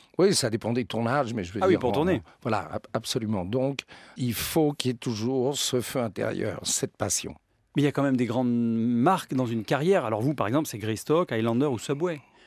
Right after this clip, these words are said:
Speaker 2: Comment on, on obtient ces rôles-là ? Comment ça s'est passé, les choses ?
Speaker 1: Alors, euh, sur Greystock, c'était par des essais. C'est-à-dire, euh, le metteur en scène a fait le tour du monde et à un moment donné, il a atterri à Paris.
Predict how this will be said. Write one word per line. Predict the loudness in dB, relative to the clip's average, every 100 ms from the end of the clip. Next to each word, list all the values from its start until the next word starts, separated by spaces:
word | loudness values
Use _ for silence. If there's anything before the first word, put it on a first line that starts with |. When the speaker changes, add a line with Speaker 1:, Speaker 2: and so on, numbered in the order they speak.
| _
Speaker 2:
Comment | 0 4 6
on, | 6 4 4
on | 4
obtient | 2 0 -2
ces | 0 -2
rôles-là ? | 0 2 0
Comment | -2 -6
ça | -4
s'est | -4
passé, | -2 -2 -2
les | -4
choses ? | -6 -8 -8 -14 _ _ _ _ _ -2
Speaker 1:
Alors, | 2 6 6 4 4
euh, | 4 4
sur | 2 2 2
Greystock, | 4 2 0 2 2 2 0
c'était | -2 -2 -2 -4
par | 0 0 0 -4 -8 -2
des | -2 -2
essais. | -2 -2 -4 -6 _ _ _
C'est-à-dire, | -20 -12 -8 -8 -8 -8
euh, | -8 -8
le | -8 -6
metteur | -6 -2
en | -2
scène | 0 0
a | -2
fait | -4
le | -8
tour | -4 -4
du | -4
monde | -4 -2 0 -2 -4
et |
à | -6
un | -6
moment | -4 -4 -2
donné, | -4 -2 -4 -4 -8
il | -10
a | -12 -14 -18 -20 -20 -20 -20 -20 _
atterri | -6 -2 -2 -2 -2
à | -2
Paris. | -4 -4 -6 -8